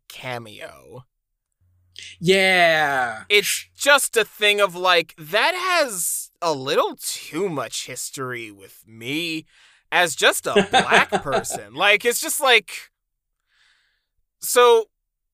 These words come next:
Speaker 1: the entire time I'm
Speaker 3: <laughs>
Speaker 1: listening to this, the entire time I'm looking at this,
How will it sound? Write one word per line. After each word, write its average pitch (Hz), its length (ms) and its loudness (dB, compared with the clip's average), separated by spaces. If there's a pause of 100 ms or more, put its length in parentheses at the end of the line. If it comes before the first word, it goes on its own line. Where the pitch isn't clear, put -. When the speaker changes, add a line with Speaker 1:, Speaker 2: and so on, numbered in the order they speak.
(180)
Speaker 1:
the 220 180 -8
entire 269 480 0
time 233 380 2
I'm 208 280 0
Speaker 3:
<laughs> - 60 -20
Speaker 1:
listening 208 540 -4
to 175 60 -2
this, 156 360 -2
the 185 160 -6
entire 208 240 -2 (140)
time 440 160 2
I'm 240 160 0
looking 277 260 -4
at 262 140 -8
this, 214 240 -2